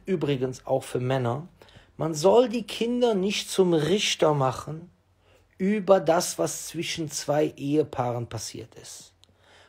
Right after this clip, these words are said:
Man soll die Kinder nicht zum Richter machen zwischen das, was passiert ist. So. Einfach sagen, „Es hat nicht geklappt, wir haben uns scheiden lassen“ und so weiter und so fort. Und man soll den Kindern nicht verbieten, den Vater zu lieben. Jetzt könnte jemand sagen,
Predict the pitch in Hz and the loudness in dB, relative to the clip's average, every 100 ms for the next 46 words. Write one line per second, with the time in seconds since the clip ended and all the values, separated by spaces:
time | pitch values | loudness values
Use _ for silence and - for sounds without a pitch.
0 | - 127 131 120 160 190 190 190 - 190 | -10 -8 -4 6 8 8 4 -4 -4 -2
1 | 190 190 - 156 - - 151 135 156 160 | 0 0 -2 -6 -6 -6 -4 -2 -2 -2
2 | - 156 156 143 135 120 127 - 120 110 | -2 -2 -2 -4 -6 -10 -12 -10 -6 -4
3 | 143 143 - 131 123 - - 104 - 104 | -2 -4 -8 -6 -6 -6 -12 -12 -12 -14
4 | 92 - - - - _ _ _ _ _ | -16 -20 -20 -20 -20 _ _ _ _ _
5 | _ _ _ - - _ _ _ _ _ | _ _ _ -20 -20 _ _ _ _ _
6 | 156 175 175 185 - 131 135 147 180 - | 0 0 2 0 4 4 4 0 -8 -16
7 | - - - 151 147 147 - 196 220 - | -12 -8 -8 -8 -10 -12 -4 0 0 -2
8 | - _ _ _ - 127 135 123 - 190 | -20 _ _ _ -6 -4 -4 -6 2 4
9 | 208 196 190 180 - 156 165 165 147 135 | 4 2 0 0 -2 -10 -6 -4 -2 2
10 | 135 131 117 101 104 113 185 170 - - | 2 2 -4 -8 -10 0 4 4 0 -20
11 | _ _ _ _ _ _ - 160 190 - | _ _ _ _ _ _ 2 4 4 -2
12 | 139 139 127 120 151 185 190 156 127 - | -6 -6 -2 4 6 6 4 0 -4 -6
13 | 165 175 175 170 170 160 135 143 - - | -4 -2 0 -2 -4 -4 -4 -4 -6 -6
14 | 143 123 123 123 135 127 120 - 117 113 | -4 -4 -6 -8 -8 -8 -6 -2 0 0
15 | 113 - 104 98 110 - 180 180 170 156 | -4 -8 -10 -10 -8 -2 0 2 0 2
16 | 165 | 0